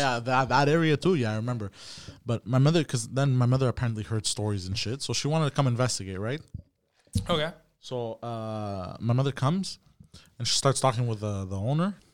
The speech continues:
Speaker 1: right? And, uh, and what does the owner tell her, bro? And she freaked out. Oh, he may, he goes, uh, "I'm gonna make you a coffee." She goes, my mother goes, "No, no, it's okay. Thank you. I appreciate it." "No, no, no,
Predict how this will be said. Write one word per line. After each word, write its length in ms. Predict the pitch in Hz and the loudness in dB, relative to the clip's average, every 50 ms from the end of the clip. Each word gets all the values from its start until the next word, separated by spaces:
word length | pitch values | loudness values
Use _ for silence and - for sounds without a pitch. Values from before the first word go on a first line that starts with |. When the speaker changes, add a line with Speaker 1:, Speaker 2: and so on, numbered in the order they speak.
| _ _ _ _ - | _ _ _ _ -10
Speaker 1:
right? 220 | 110 113 127 151 160 - _ - - _ _ _ - - - _ _ _ _ - - - - 98 - _ - | -6 -4 -4 -4 -6 -10 _ -20 -20 _ _ _ -20 -20 -20 _ _ _ _ -20 -20 -18 -18 -18 -16 _ -8
And, 300 | 120 123 117 117 117 113 | -6 -4 -2 -2 -4 -4
uh, 480 | 113 107 104 92 90 87 87 90 87 92 - - - - - | -4 -6 -6 -6 -8 -10 -10 -12 -12 -12 -14 -16 -20 -18 -12
and 120 | - 113 123 | -10 -8 -6
what 80 | 131 127 | -6 -6
does 180 | 147 139 117 113 | -6 -6 -6 -4
the 60 | 117 | -4
owner 160 | 123 135 127 113 | -2 -2 -2 -4
tell 220 | - - 120 127 | -2 -2 -2 0
her, 60 | 139 135 | 0 -2
bro? 140 | 131 143 | -2 -2
And 80 | 139 - | -4 -4
she 100 | - - | -4 -6
freaked 300 | 101 - - 131 - - | -8 -8 -8 -10 -8 -6
out. 240 | 131 143 175 185 - - - - - - _ - - | -6 -4 -6 -6 -8 -16 -20 -20 -20 -20 _ 0 4
Oh, 220 | 151 165 156 117 | 6 6 6 6
he 180 | 98 92 - 135 | 4 0 -4 -2
may, 360 | 143 147 139 131 135 131 123 | -2 -2 -2 -2 -4 -4 -6
he 140 | 113 110 117 | -8 -8 -4
goes, 200 | - 139 143 131 | -2 0 2 2
uh, 40 | 135 | 4
"I'm 200 | 123 123 117 113 | 2 2 2 2
gonna 120 | 117 131 | 4 4
make 140 | 147 170 - - | 4 4 4 4
you 40 | 143 | 2
a 20 | - | 4
coffee." 280 | 165 170 156 - 113 | 6 4 4 4 0
She 120 | - - - | -6 -8 -8
goes, 120 | - 170 | -8 -6
my 120 | 170 160 | -4 -4
mother 160 | 156 156 160 156 | -4 -4 -4 -6
goes, 180 | 160 156 151 | -6 -6 -4
"No, 80 | 175 185 | -2 -2
no, 140 | 175 175 175 | 0 0 -2
it's 120 | 160 - | -2 -4
okay. 220 | 151 - 156 147 | -6 -4 -4 -4
Thank 200 | 143 - 143 143 | -4 -4 -4 -2
you. 60 | 135 139 | -2 -4
I 20 | |
appreciate 260 | 123 - 135 - - | -4 -2 -2 -4 -4
it." 80 | - - - - - | -4 -6 -8 0 6
"No, 100 | - 571 | 10 12
no, 100 | 571 587 554 | 12 12 12
no, 60 | 571 | 12